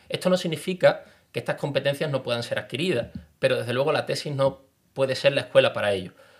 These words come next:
Seguro que hay otras formas menos gravosas para, para hacerlo. En mi opinión, son dos las competencias mínimas que un doctorando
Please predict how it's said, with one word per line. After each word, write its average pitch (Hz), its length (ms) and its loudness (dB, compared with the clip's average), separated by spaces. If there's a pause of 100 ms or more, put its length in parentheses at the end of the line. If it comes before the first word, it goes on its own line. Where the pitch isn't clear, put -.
(140)
Seguro 135 360 0
que 139 80 6
hay 135 40 8
otras 135 200 0
formas 143 340 2
menos 120 180 -4
gravosas 120 380 0
para, 101 460 -2
para - 160 -8
hacerlo. 101 320 -10 (420)
En 139 100 0
mi 139 60 0
opinión, 147 440 -2
son 147 220 -4
dos 160 100 2
las 156 120 -2
competencias 135 640 -4
mínimas 139 420 -2
que - 140 -10
un 127 40 -4
doctorando 135 680 0